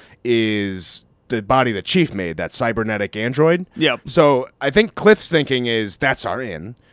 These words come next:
Speaker 1: You know, the Candlemaker manifested himself in this body, and that's, like, that's something we have control over, is that body. We can't
Speaker 2: Mm-hmm.
Speaker 1: stop the Candlemaker, but maybe we can stop that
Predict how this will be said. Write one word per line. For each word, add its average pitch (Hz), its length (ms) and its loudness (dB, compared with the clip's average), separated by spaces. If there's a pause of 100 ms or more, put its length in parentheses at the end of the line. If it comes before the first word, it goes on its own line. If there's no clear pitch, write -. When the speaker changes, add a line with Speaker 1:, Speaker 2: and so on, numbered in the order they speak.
(160)
Speaker 1:
You 120 120 0
know, 104 100 -2
the 98 100 -8
Candlemaker 160 640 2
manifested 135 600 -2
himself 113 380 -4
in 113 80 -6
this 104 140 -8
body, 110 460 -4
and 101 180 -10
that's, 113 260 -4
like, 107 140 -10
that's 143 200 0
something 123 320 -4
we 113 120 -6
have 107 160 -4
control 104 360 -4
over, 87 200 -6
is 85 100 -10
that 90 220 -6
body. 78 340 -8
We 98 160 -10
can't 143 220 -2
Speaker 2:
Mm-hmm. 120 60 -6
Speaker 1:
stop 131 280 -2
the - 80 -18
Candlemaker, 104 580 -6
but 87 140 -8
maybe 123 200 -4
we 113 120 -4
can 104 140 -10
stop - 340 -4
that 104 200 -6